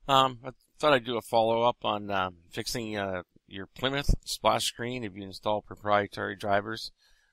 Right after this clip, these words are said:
um, either A M D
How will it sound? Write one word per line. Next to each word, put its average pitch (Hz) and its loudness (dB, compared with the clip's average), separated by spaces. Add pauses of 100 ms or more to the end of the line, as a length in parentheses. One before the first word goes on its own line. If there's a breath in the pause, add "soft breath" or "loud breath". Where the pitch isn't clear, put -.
(140)
um, 90 -4 (760)
either 98 -8 (300)
A 113 -4
M 104 -6
D 110 -6